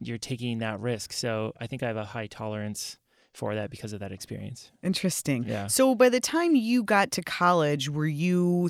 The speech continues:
Speaker 2: thinking, "Okay, I'm gonna, I'm gonna be an entrepreneur," or just something in business?
Speaker 1: Yeah, I, I don't even think I knew what the word entrepreneurship meant, to be <laughs> honest, when I got into
Speaker 2: Mm-hmm.
Speaker 1: school. It was more business, and I, and I, uh,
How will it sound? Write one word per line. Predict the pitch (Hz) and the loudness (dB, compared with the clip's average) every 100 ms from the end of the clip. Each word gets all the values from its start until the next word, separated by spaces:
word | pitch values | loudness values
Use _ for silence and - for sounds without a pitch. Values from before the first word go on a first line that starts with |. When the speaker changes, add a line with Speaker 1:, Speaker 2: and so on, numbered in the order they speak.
| - | 0
Speaker 2:
thinking, | 175 165 156 156 | 0 2 2 2
"Okay, | 151 156 131 | 2 2 2
I'm | 131 135 | 2 2
gonna, | 135 127 123 - | 0 -2 -4 -6
I'm | 135 | 0
gonna | 135 127 | 0 0
be | 127 | -2
an | 123 | -2
entrepreneur," | 123 127 - 127 151 247 339 233 | -4 -6 -4 -2 2 4 4 4
or | |
just | 160 143 | 4 0
something | - 147 139 | 0 0 0
in | 120 120 | -2 0
business? | 202 233 269 285 269 - - - | 2 4 6 6 6 2 -4 4
Speaker 1:
Yeah, | 151 147 143 - - | 6 8 6 0 -10
I, | 131 147 | -8 -4
I | |
don't | 185 | -2
even | 139 120 | -2 -2
think | 131 | -4
I | 117 | -2
knew | 113 | -2
what | 117 107 - | -4 -6 -10
the | 117 | -6
word | 117 | -4
entrepreneurship | 113 117 - 113 - 110 | -2 -2 -2 -4 -4 -4
meant, | 113 110 - - | -2 -4 -4 -6
to | 135 | 2
be | 147 | 4
<laughs> | |
honest, | 160 226 - | 8 8 8
when | 185 | 6
I | 120 | 6
got | 143 - - | 2 4 6
into | 175 | 6
Speaker 2:
Mm-hmm. | 226 | 4
Speaker 1:
school. | 262 143 139 175 - - - - - | 4 6 6 6 0 -12 -14 -12 -4
It | 135 | 0
was | 127 | 0
more | 127 127 | 2 0
business, | 113 117 135 147 - | 0 -2 0 -2 -2
and | 117 | -2
I, | 110 104 | -4 -6
and | - | -6
I, | 113 110 110 | -2 -2 -2
uh, | 110 107 | -2 -2